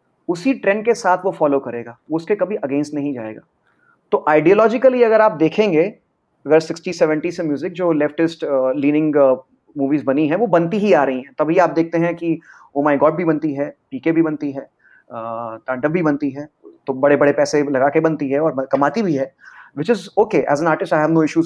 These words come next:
with this, कि मतलब आप एक धर्म को, अ, मतलब आप, आप क्वेश्चन कर रहे हो, ठीक है, fine, but why just one religion? सर, मैं तो एक सरदार हूँ, मैं तो Sikh community से हूँ, मैं तो Hindu community को belong भी नहीं करता, but still भी मुझे feel होता है यार कि ये, ये, ये कहाँ का hypocrisy है,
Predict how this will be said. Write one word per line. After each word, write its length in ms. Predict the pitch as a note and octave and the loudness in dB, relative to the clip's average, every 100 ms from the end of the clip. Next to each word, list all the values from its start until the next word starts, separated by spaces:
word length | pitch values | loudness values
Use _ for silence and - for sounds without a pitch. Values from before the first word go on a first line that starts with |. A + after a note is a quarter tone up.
| D#3+ | -2
with 140 | B2+ | -4
this, 120 | D#3 E3+ | -4 -6
कि 220 | - D#3+ | -8 -2
मतलब 440 | E3 C#3+ D#3 C3+ - _ - | 0 2 0 0 -18 _ -4
आप 260 | C#3+ C#3+ E3 | -2 0 -2
एक 140 | D3+ | -4
धर्म 240 | C#3+ C#3+ C#3+ | 0 0 0
को, 400 | D3 C#3+ C#3+ - - | -2 0 0 -4 -6
अ, 40 | D3 | -4
मतलब 240 | C3 D3+ | 2 4
आप, 320 | D3+ D3 - _ - | 4 2 -4 _ -2
आप 120 | D#3+ | -2
क्वेश्चन 320 | - E3+ E3+ | 0 -4 -2
कर 120 | E3+ F#3 | -2 0
रहे 100 | F3 | -2
हो, 60 | |
ठीक 180 | E3 F#3 | -2 -4
है, 60 | E3+ | 0
fine, 220 | G#3 C3+ - - - _ - | -2 -2 -8 -20 -20 _ -2
but 100 | G#3+ | 0
why 140 | D#3+ A#3+ | 4 2
just 200 | C4+ - | 2 -2
one 180 | E3 G#3 | -2 -2
religion? 340 | G3 E3+ C3 | 0 -2 -2
सर, 200 | B2 F3 | -6 -6
मैं 200 | E3 G3+ | -2 -2
तो 60 | A#3+ | -4
एक 80 | |
सरदार 320 | - C#3+ D#3+ F#3 | -4 2 4 4
हूँ, 140 | C3+ | 0
मैं 100 | C#3+ | -8
तो 60 | F3+ | -8
Sikh 240 | - G3+ | -6 -2
community 360 | G3 F3+ E3 D#3+ | 0 -2 -2 -2
से 120 | - | -4
हूँ, 100 | A#2+ _ _ _ _ - | -20 _ _ _ _ -4
मैं 100 | D3 | -2
तो 220 | F#3+ F3 | -2 -4
Hindu 200 | D#3 D#3+ | -4 -4
community 300 | E3 E3+ E3+ | -4 -4 -2
को 80 | F3+ | -2
belong 280 | D3 D3+ F3 | 0 0 -2
भी 80 | F#3+ | -6
नहीं 120 | F#3 | -4
करता, 280 | D#3 - F#3+ | -2 2 2
but 100 | G3 | 0
still 260 | - B3 | -4 -2
भी 100 | B3+ | 0
मुझे 160 | B3+ B3+ | 2 2
feel 220 | B3 A#3+ | 2 2
होता 180 | G#3+ A3 | 4 6
है 60 | |
यार 120 | G3 A#3 | 4 2
कि 120 | B3+ | -6
ये, 340 | G3+ A#3 C#4+ - | -6 -4 -6 -8
ये, 280 | F3 B3+ B3+ B3 | -8 -6 -6 -6
ये 100 | C4 | -4
कहाँ 240 | A3+ A#3+ | -2 0
का 100 | A#3 | 2
hypocrisy 560 | G3 E3+ D#3+ C#3 C3+ | 2 2 0 -2 -4
है, 80 | A#2+ | -12